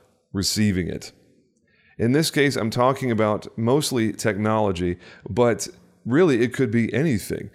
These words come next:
you know, paying for something and not,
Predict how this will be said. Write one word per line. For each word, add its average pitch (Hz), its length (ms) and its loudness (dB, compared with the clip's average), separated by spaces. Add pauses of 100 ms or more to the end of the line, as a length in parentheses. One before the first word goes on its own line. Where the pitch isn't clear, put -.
(220)
you - 100 -6
know, 98 140 -4
paying 127 360 0
for 117 220 -2
something 110 500 -2
and 107 460 -2
not, 104 480 -2